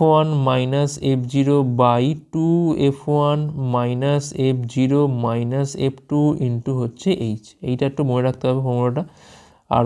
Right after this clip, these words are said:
খুবই সোজা। দেখো কী হবে না, যেটাতে ফ্রিকোয়েন্সি বেশি সেটা হচ্ছে আমাদের, উম, মোডাল ক্লাস। এখানে সবথেকে বেশি ফ্রিকোয়েন্সি কোথায়? দেখো এইখানে দশ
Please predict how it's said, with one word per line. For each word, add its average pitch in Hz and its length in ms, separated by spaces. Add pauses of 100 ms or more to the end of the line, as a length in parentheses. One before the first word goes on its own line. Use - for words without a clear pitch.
(100)
খুবই 143 200
সোজা। 127 260
দেখো 113 140 (680)
কী 180 160
হবে 170 160 (460)
না, 156 80 (120)
যেটাতে 165 360 (120)
ফ্রিকোয়েন্সি 170 540 (120)
বেশি 135 240 (100)
সেটা 156 280
হচ্ছে 156 240 (140)
আমাদের, 135 300 (160)
উম, 131 160 (220)
মোডাল 135 320
ক্লাস। 113 220 (140)
এখানে 147 220
সবথেকে 151 300
বেশি 156 100 (100)
ফ্রিকোয়েন্সি 151 320
কোথায়? 151 180
দেখো 165 120 (100)
এইখানে 139 260 (220)
দশ 135 140